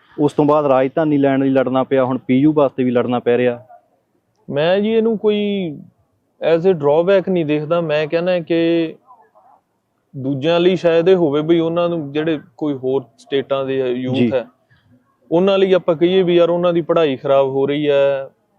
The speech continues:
Speaker 2: ਜਾਂ
Speaker 1: ਹੂੰ।
Speaker 2: ਉਹਨਾਂ ਨੂੰ ਯਾਰ ਉਹਨਾਂ ਨੇ ਕੁਛ ਬਣਨਾ ਸੀ, ਉਹਦੇ 'ਚ ਉਹਨਾਂ ਨੂੰ ਦਿੱਕਤ ਆ ਰਹੀ ਹੈ।
Speaker 1: ਹੂੰ।
Speaker 2: ਪਰ ਜਿਹੜੇ ਸਾਡੇ ਮੁੰਡੇ ਕੁੜੀਆਂ ਨਾ,
Speaker 1: ਹਾਂਜੀ।
Speaker 2: ਉਹਨਾਂ ਲਈ ਜਾਂ ਮੈਨੂੰ ਲੱਗਦਾ ਹੈ ਕਿ ਬਈ ਜੇ ਉਹਨਾਂ ਨੇ ਆਪਦੇ ਕਾਲਜ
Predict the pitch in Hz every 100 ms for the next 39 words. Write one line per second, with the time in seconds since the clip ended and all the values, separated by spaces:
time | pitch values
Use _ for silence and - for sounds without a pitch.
0 | 139 139 135 127 139 147 147 147 143 135
1 | 135 139 143 143 135 131 127 123 127 127
2 | 127 127 131 131 135 131 131 135 135 135
3 | 127 117 120 120 123 123 123 123 127 127
4 | - - 127 98 _ - 190 175 214 233
5 | - 123 131 156 175 175 - _ _ _
6 | _ - 147 147 160 156 147 139 139 147
7 | - - _ 123 113 101 160 190 208 214
8 | 196 180 175 180 170 156 160 165 143 143
9 | 143 156 165 160 151 160 156 156 156 175
10 | 170 165 147 143 147 139 135 135 139